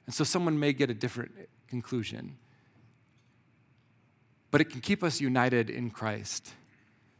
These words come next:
to recognize that somebody may have captured a beauty that I missed, or something that reveals more of who God is that I didn't see. My hope is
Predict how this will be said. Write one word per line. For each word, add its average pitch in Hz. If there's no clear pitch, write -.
to 151
recognize 147
that 135
somebody 165
may 147
have 131
captured 147
a 127
beauty 127
that 117
I 127
missed, 120
or 123
something 175
that 160
reveals 147
more 151
of 135
who 170
God 139
is 143
that 123
I 123
didn't 135
see. 107
My 147
hope 220
is -